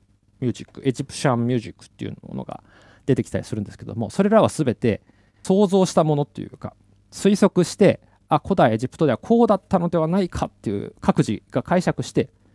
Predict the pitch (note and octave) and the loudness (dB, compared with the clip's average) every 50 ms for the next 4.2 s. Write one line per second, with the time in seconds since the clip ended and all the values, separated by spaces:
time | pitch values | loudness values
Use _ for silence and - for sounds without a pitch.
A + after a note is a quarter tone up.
0 | _ _ _ - D3 E3 E3 D#3 - D#3 D3 C#3 C#3 C#3 A#2 F#2+ G#2 G#2+ - - | _ _ _ 4 6 8 6 6 6 4 4 4 2 2 0 2 2 0 0 0
1 | - G2 G2+ G#2 E2+ - - - - _ _ - - G2 - _ _ _ _ _ | -4 -4 -2 -2 -4 -6 -10 -12 -14 _ _ -14 -14 -14 -14 _ _ _ _ _
2 | _ _ _ _ _ _ - - D3+ D3+ E3 C3+ - - C#3 D#3 - A3 G#3 B2+ | _ _ _ _ _ _ -4 0 2 4 4 4 4 4 2 2 4 6 4 4
3 | F#2 - F#2+ E2+ G2 - - D#2+ - _ - _ - _ _ - _ _ _ _ | 4 0 -6 -8 -8 -8 -10 -12 -12 _ -20 _ -20 _ _ -20 _ _ _ _
4 | D3+ C#3+ - | -4 -4 -4